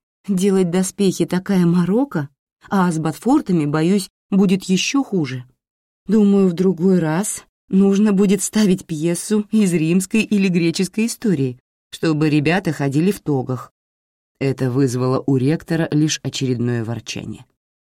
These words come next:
Пусть школьные пьесы, живые картины, базары, благотворительные распродажи и концерты были не так ужасны в его глазах, как праздники урожая, он всё равно причислял их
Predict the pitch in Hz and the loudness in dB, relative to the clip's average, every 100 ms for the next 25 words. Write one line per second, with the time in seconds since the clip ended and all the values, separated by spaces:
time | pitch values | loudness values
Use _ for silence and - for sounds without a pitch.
0 | _ 202 247 277 - - 170 - 214 190 | _ 0 2 2 0 -10 -10 -2 2 2
1 | 160 143 123 113 175 208 - 208 190 165 | 2 -2 -4 -2 0 0 -2 -4 -4 -4
2 | 156 165 180 147 120 - - 165 208 196 | 0 2 2 0 -8 -10 -4 0 2 0
3 | 123 120 98 123 160 190 190 180 _ - | -2 -6 -6 -6 -4 -2 -4 -8 _ -2
4 | 160 143 - 131 185 170 147 131 123 131 | 0 0 -2 -2 -2 0 0 0 -2 -6
5 | - 127 135 156 156 139 160 147 143 127 | -6 -6 -4 -4 -4 -4 -4 -4 -4 -4
6 | - 135 147 - 190 190 _ _ 165 190 | -4 -2 -2 -2 -4 -4 _ _ 0 4
7 | 175 170 180 196 190 135 113 - 147 156 | 4 4 2 2 0 -4 -4 -4 -4 -4
8 | 165 165 196 190 196 208 208 214 214 220 | -4 -4 -2 -2 0 -2 -2 -4 -4 -6
9 | - _ - 202 - - 185 175 185 185 | -8 _ -8 -8 -6 -2 0 0 0 -2
10 | 185 - 190 190 175 175 175 180 - _ | -2 0 0 0 -2 -4 -4 -6 -10 _
11 | - 190 175 - 151 135 117 120 180 240 | -2 2 0 0 -2 -2 -2 -2 -2 -2
12 | - 135 127 - 139 165 170 147 156 | -4 -4 -6 -4 0 0 0 0 -2